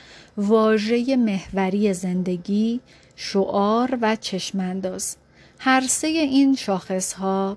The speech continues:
به ما کمک می‌کنن تا با درخواست‌ها و گفته‌های روح خودمون همراستا بشیم و سپس در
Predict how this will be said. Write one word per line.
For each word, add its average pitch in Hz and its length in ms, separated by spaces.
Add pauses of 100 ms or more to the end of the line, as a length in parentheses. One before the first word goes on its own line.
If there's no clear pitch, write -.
به 196 100
ما 202 260
کمک 196 500
می‌کنن 208 580
تا 196 200
با 185 340 (380)
درخواست‌ها 208 1000 (360)
و 190 320
گفته‌های 196 720
روح 214 320
خودمون 214 460
همراستا 185 760
بشیم 190 400
و 190 100
سپس 214 540 (480)
در 202 320